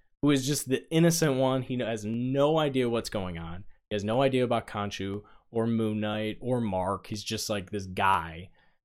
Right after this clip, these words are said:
So then to get to episode six and see, like, not only is Mark the original, you created Steven, but Mark doesn't even know that he has this side, Jake.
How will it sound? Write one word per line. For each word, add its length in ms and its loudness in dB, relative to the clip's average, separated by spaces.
So 100 2
then 320 8
to 80 2
get 240 4
to 120 4
episode 380 2
six 300 2
and 100 -4
see, 120 0
like, 180 2
not 180 2
only 240 4
is 80 2
Mark 460 2
the 260 0
original, 680 -4
you 160 -6
created 580 0
Steven, 440 -12
but 120 0
Mark 300 4
doesn't 220 0
even 220 -4
know 220 4
that 140 -2
he 140 -6
has 280 -2
this 200 -4
side, 320 -8
Jake. 540 -2